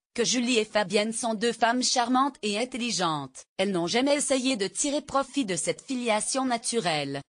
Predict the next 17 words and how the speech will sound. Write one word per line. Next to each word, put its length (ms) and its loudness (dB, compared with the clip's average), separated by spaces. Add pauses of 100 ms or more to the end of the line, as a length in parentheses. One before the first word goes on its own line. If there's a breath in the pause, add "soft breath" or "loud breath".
(200)
C'est 200 2
pourquoi, 520 2 (220)
je 140 0
crois, 440 0 (320)
que 80 0
Claude 380 0
François 520 2
J 180 2
R 200 4
m'a 140 2
dit 180 -6
qu'il 160 -8
posterait 520 -2
un 80 0
message 500 4
sur 200 -4
Facebook. 800 -2